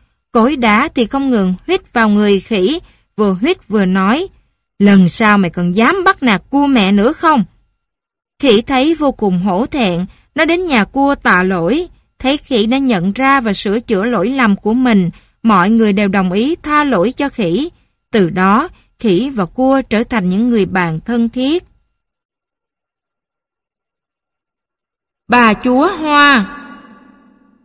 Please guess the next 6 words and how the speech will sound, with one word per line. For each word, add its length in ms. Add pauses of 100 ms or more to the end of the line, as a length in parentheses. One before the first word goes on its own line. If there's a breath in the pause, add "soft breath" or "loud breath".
(1500)
Khi 220
còn 320
là 140
một 280
cô 160
bé, 400